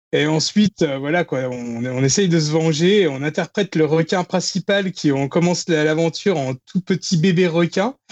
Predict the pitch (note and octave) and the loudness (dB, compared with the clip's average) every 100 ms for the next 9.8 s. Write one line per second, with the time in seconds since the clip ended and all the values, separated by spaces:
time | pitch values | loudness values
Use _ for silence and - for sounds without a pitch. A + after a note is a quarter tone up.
0 | - - - - - - D3+ D#3 D#3 G3+ | -14 -12 -12 -12 -10 -2 0 2 2 0
1 | - G3 F#3+ F3+ F3 F#3+ G#3+ E3 D3 F3 | 0 0 0 0 0 2 2 0 0 0
2 | E3+ G#3 G3 D#3+ D3+ F3 E3+ F3+ F3 G3 | 0 0 2 0 0 0 0 0 2 2
3 | F#3+ D3 C#3 D#3+ F3 G3 F3 D3+ C3+ B2+ | 2 0 2 4 4 2 2 0 -2 -4
4 | - D3 C#3+ C#3+ C#3+ G3 - E3+ - G3+ | -4 -2 0 0 0 -4 -2 -4 0 2
5 | F3 D#3 - E3+ F#3+ D#3 C3 D3 D3 F3 | 2 0 -2 0 2 0 -2 0 2 2
6 | C#3+ B2 C3 C3 D#3 E3+ D3 D3+ C#3 D#3+ | 0 -2 -4 -2 0 0 -2 -4 -2 -2
7 | - _ _ _ _ D3+ D#3+ C#3 - C#3+ | -4 _ _ _ _ -16 -10 -10 -8 -12
8 | - C3 D3+ D#3+ E3 D3+ D3 D3 C#3+ C#3+ | -6 -2 0 2 0 0 -6 -4 -6 -4
9 | F3 F#3+ F#3 G3+ G3+ A3 F#3+ | -2 0 2 0 0 0 -4